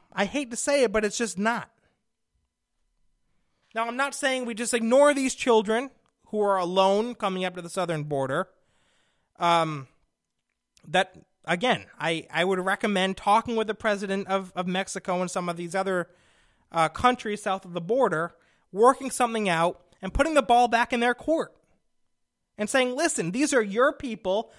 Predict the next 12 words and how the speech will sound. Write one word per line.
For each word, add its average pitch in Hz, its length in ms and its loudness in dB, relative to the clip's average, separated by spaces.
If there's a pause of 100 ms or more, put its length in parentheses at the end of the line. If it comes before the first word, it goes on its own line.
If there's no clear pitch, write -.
(100)
They're 208 120 -4
trying 254 320 -2
to 262 60 -4
get 247 180 2
into 233 220 0
our 254 140 8
country. 196 600 0 (260)
You 311 320 8
do - 180 0
something 175 300 -4
about 151 320 -6
it. 101 100 -18